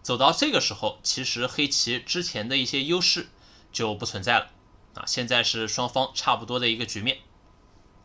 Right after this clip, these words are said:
接下来主要就看中央这一带的定型。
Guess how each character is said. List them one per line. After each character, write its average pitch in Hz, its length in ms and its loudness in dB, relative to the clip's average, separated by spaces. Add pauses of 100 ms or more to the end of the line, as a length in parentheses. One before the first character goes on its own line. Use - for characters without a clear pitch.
(960)
接 - 120 2
下 190 160 12
来 143 300 10
主 110 180 -6
要 117 140 6
就 127 160 0
看 113 260 -2
中 156 200 0
央 147 160 0
这 147 80 -2
一 120 80 -2
带 120 140 2
的 107 80 -4
定 113 160 -4
型。 95 200 -10